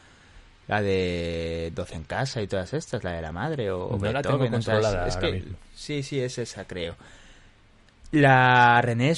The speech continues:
Speaker 1: Witherspoon o como se llame,
Speaker 2: Sí, sí.
Speaker 1: esa mon-, de una productora está forrada, pero una, una salvajada.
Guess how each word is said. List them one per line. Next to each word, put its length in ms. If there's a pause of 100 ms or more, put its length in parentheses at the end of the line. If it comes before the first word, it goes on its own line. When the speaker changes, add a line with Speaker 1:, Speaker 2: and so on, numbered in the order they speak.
(100)
Speaker 1:
Witherspoon 720
o 100
como 200
se 180
llame, 320
Speaker 2:
Sí, 360
sí. 120
Speaker 1:
esa 440
mon-, 280
de 80
una 200
productora 360
está 280
forrada, 920 (120)
pero 300 (360)
una, 240
una 200
salvajada. 880